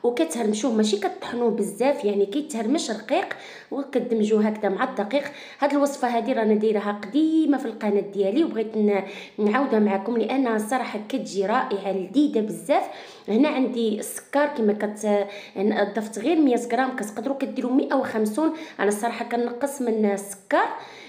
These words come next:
كتجيني هكذا معتدله، حيت من بعد غادي ندير هكذا الشوكولات ال-، يعني غادي تكون عامره بالكراميل، وهذا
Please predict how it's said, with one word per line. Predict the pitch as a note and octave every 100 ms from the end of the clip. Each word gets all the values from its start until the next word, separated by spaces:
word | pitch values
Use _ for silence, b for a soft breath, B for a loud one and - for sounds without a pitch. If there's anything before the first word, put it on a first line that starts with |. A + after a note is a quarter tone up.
| B
كتجيني | B3 A3+ A#3 C4 C4
هكذا | B3+ A#3
معتدله، | A3 G#3 - D#4 - C4
حيت | G#3 G#3
من | G3+
بعد | G#3 B3+ -
غادي | G#3 G#3+
ندير | G3+ A#3 A3+
هكذا | G#3 G#3
الشوكولات | G3 - - G#3 G3+ G3+
ال-، | G3 F#3+ F#3+ B B -
يعني | A#3+ D#4
غادي | D#4+ A#3 A3
تكون | - G#3+
عامره | G#3+ B3 A#3
بالكراميل، | G#3 G3+ A#3 A#3 G#3+ G#3 G3+
وهذا | G3 G3+ G3+